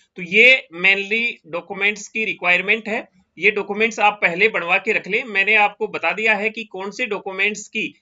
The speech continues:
कब कब जरूरत होती है। एक बार फिर से मैं समराइज करवा देता हूँ। टेंथ की मार्कशीट, इलेवंथ की मार्कशीट अगर आपके पास है तो, ट्वेल्थ की मार्कशीट, माइग्रेशन सर्टिफिकेट, कैरेक्टर सर्टिफिकेट, ट्रांसफर सर्टिफिकेट,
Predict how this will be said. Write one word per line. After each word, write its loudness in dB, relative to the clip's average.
कब 4
कब 0
जरूरत -4
होती -4
है। -4
एक -6
बार 0
फिर -10
से -2
मैं -2
समराइज -2
करवा -4
देता -6
हूँ। -8
टेंथ 4
की -10
मार्कशीट, -2
इलेवंथ -4
की -10
मार्कशीट -2
अगर -2
आपके -2
पास -2
है -6
तो, -6
ट्वेल्थ -6
की -8
मार्कशीट, -4
माइग्रेशन -2
सर्टिफिकेट, -10
कैरेक्टर -6
सर्टिफिकेट, -10
ट्रांसफर -8
सर्टिफिकेट, -10